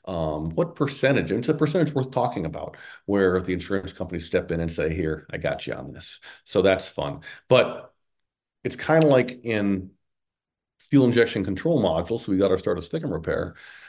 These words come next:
You know, we have offer lifetime warranted products, and we say, "Hey, warranties are great, but downtime sucks. You know that bad batteries and, and, and weak alternators kill these things, right? Um, why don't you just go ahead and make sure your batteries are t-, top, you know, top shelf, and make sure your alternator is where it needs to be, and,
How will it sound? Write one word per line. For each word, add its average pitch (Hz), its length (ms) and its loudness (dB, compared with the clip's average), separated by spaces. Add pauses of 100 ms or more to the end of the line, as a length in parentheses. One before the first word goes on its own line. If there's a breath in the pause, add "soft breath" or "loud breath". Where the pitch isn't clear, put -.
(140 loud breath)
You - 80 0
know, 92 60 6
we 98 80 6
have - 180 0
offer 92 260 4
lifetime 95 320 4
warranted 95 300 -2
products, 113 300 0
and 78 60 -6
we 73 60 -4
say, 95 220 -2
"Hey, 127 160 -2
warranties 143 420 -4
are 101 80 0
great, 113 300 -2
but 87 100 -4
downtime 104 480 -2
sucks. 107 380 -2
You 110 80 -4
know 113 100 2
that 98 180 0
bad 107 280 4
batteries 104 360 2
and, 92 260 -2
and, 95 340 0
and 95 180 0
weak 104 140 -2
alternators 98 420 0
kill 151 220 0
these 92 180 -4
things, 82 260 -2
right? 113 220 2 (500 loud breath)
Um, 92 520 0
why 107 120 -2
don't 143 120 4
you 131 80 0
just 117 100 -10
go 120 140 4
ahead 120 180 4
and 113 100 -2
make 113 140 -2
sure 117 140 -6
your 101 80 -2
batteries 104 320 2
are 87 180 -8
t-, - 240 -10
top, - 320 0
you 113 60 -4
know, 90 80 0
top 98 260 -4
shelf, - 320 0
and 92 80 -6
make 95 140 -2
sure 104 120 -6
your 95 160 2
alternator 98 320 2
is 90 80 -2
where 95 140 0
it 87 60 -4
needs 92 220 -4
to 80 80 -10
be, 95 260 0
and, 87 240 -6